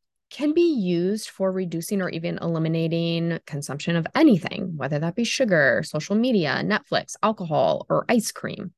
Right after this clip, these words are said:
whatever it is that you kind of have a habit around, you can use this strategy.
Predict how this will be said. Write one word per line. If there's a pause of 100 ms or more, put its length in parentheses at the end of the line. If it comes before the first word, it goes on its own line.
(400)
whatever
it
is
that
you (100)
kind
of
have
a
habit
around, (320)
you
can
use
this
strategy.